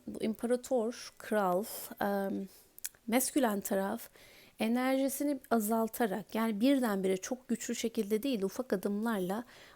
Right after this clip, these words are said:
bu ilişkiye göz kırpıyora benziyor.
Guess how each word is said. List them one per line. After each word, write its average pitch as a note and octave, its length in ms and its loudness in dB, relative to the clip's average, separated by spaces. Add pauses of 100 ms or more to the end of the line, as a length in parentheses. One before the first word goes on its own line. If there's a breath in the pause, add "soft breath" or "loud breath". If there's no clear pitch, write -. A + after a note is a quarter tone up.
(140)
bu A3+ 220 2
ilişkiye G3+ 680 2 (380 loud breath)
göz G#3 340 2
kırpıyora F#3+ 720 -4 (420)
benziyor. F#3+ 640 2